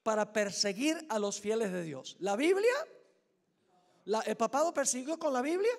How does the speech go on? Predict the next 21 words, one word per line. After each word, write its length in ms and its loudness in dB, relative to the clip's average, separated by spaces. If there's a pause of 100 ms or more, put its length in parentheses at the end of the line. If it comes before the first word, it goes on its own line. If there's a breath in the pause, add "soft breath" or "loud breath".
(680)
No. 400 0 (260 loud breath)
¿Qué 120 2
usaba? 600 2 (1500 soft breath)
La 260 2
iglesia 640 0
se 180 -2
apropió 920 0
de 200 -4
la 100 -2
espada 580 0
del 120 0
poder 280 0
civil, 600 -2 (340 loud breath)
no 280 0
solo 260 2
para 200 -2
castigar 480 -2
violaciones 520 -2
del 120 -4
Código 320 -4
Civil, 640 -2